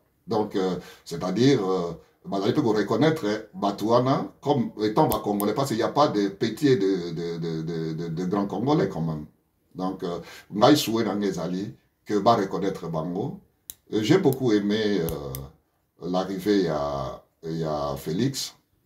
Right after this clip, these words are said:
euh, oyo aza lelo na pouvoir. A nommé quand même, euh, quelqu'un, euh, comme, euh, ministre délégué chargé d'un problème à handicapé. Euh, mais bah,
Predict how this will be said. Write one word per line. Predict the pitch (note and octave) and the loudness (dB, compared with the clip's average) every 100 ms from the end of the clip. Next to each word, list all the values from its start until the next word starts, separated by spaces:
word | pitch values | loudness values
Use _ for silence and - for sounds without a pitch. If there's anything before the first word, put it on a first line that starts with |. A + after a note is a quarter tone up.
| _ _ - | _ _ -12
euh, | F2 D#2+ | -6 -2
oyo | F#2+ F#2 | 0 2
aza | F2+ | 0
lelo | F2 F2+ | 0 0
na | E2 | -2
pouvoir. | - E2+ G#2+ B2+ - - _ _ _ _ _ - | -4 -2 0 0 -2 -14 _ _ _ _ _ -6
A | F2+ | -2
nommé | G2 G#2 A#2+ | 0 2 2
quand | A2+ G2+ | 2 0
même, | G2+ G2 F#2 | 0 0 0
euh, | F2 E2 E2 D#2 D#2+ | -2 -2 -4 -6 -8
quelqu'un, | - F#2 F2+ A2 C#3+ E3 - _ - | -6 -6 -2 0 0 -4 -10 _ -12
euh, | F#2 F#2+ F2+ F2 E2+ D#2+ D#2 D2 D2+ C#2+ C#2 _ | -6 -2 -2 -2 -4 -4 -4 -6 -8 -10 -14 _
comme, | G#2 G2 F2+ | -2 0 0
euh, | E2 D#2+ D2+ D2+ _ _ - | -2 -2 -4 -12 _ _ -8
ministre | F#2 G#2 G#2 G2 | -2 0 0 -2
délégué | F#2 F#2 F#2 F2 A2+ D3+ | 0 2 2 2 0 0
chargé | - F2 F2+ G2+ | -4 -4 -2 -2
d'un | F2+ | -2
problème | F#2 F2 F#2 F2 | -2 -4 -2 -2
à | |
handicapé. | D#2+ E2 E2 - E2+ A#2+ - - _ _ _ _ _ - | -2 -4 -4 -6 -6 -2 -4 -4 _ _ _ _ _ -8
Euh, | F2+ | -2
mais | G2+ | 0
bah, | B2+ | 2